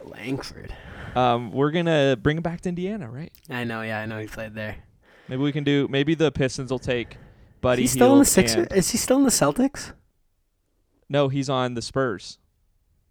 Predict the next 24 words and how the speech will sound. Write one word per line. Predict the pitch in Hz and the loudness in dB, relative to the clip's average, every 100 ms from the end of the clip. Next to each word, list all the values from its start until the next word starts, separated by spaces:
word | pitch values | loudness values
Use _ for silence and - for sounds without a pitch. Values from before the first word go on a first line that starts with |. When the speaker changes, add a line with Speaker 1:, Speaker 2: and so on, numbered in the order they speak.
| _ _ | _ _
Speaker 1:
Romeo | - 139 160 160 | 0 4 6 6
Speaker 2:
Romeo. | 131 113 | 4 2
Speaker 1:
Langford? | 127 - 240 220 _ _ | 0 2 2 2 _ _
Speaker 2:
Yeah, | 123 117 | -8 -6
he's | 110 | -6
a | |
Spur. | 113 - 127 120 92 - _ _ _ _ - | -10 -4 -2 -2 -4 -12 _ _ _ _ -6
Speaker 1:
Oh, | 143 143 101 | -4 -4 -6
what | 101 123 | -10 -10
Speaker 2:
He | 156 | -2
got | 135 107 | -2 -2
Speaker 1:
the | |
Speaker 2:
traded. | 123 139 131 | 0 2 2
Speaker 1:
heck? | 131 | 0
Speaker 2:
He | |
was | 135 | -4
part | - 135 131 | -2 -2 -2
of | |
the | 123 | -4
Derek | 113 113 117 | -2 -4 -4
White | 110 110 | -4 -6
trade | - 107 101 | -8 -10 -10
last | - 120 - | -10 -12 -12
year. | 82 107 | -12 -12